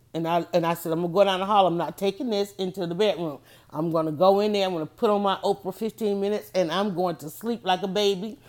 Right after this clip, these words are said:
so I can wake up in the morning," because I want to be intentional about doing these podcasts. I don't wanna come on here talking about a whole lot of regret, even though the one thing that I do regret is dealing with GoDaddy. But I'm just saying, but aside from GoDaddy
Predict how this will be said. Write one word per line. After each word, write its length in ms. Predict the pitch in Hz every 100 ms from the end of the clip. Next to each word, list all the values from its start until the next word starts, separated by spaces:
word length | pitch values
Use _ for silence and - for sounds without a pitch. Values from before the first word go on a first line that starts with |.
| - -
so 140 | 220
I 140 | 202 214
can 200 | 196 190
wake 220 | 220 226
up 120 | 202
in 60 | 196
the 60 |
morning," 240 | 190 175 175
because 340 | 190 226 208
I 100 | 214
want 260 | 208 226 226
to 80 | 196
be 200 | 226 220
intentional 720 | 220 - 285 302 240 180 175 - - -
about 360 | 208 214 175 185
doing 220 | 214 202
these 140 | 196
podcasts. 640 | - 226 214 214 214 175 -
I 80 | 180
don't 140 | 202
wanna 160 | 208 208
come 240 | 240 247
on 100 | 240
here 100 | 233
talking 260 | 196 202 190
about 180 | 185 165
a 20 |
whole 140 | 190
lot 160 | 175 160
of 60 | 170
regret, 440 | 165 226 214 - - - 302
even 220 | 302 269
though 120 | 233
the 80 | 202
one 200 | 208 214
thing 240 | 220 196 185
that 80 |
I 100 | 175
do 180 | 165 220
regret 360 | 202 160 180 -
is 160 | 175 -
dealing 240 | 185 175
with 120 | 165
GoDaddy. 520 | 262 294 226 190 185
But 340 | 277 339 - - - _ _ _ _ _ _
I'm 200 | 180 190
just 220 | 190 196 -
saying, 320 | 262 175 - - - 160
but 260 | 262 254
aside 520 | 226 214 - 359 330 -
from 240 | 254 208
GoDaddy 580 | 233 214 196 170 165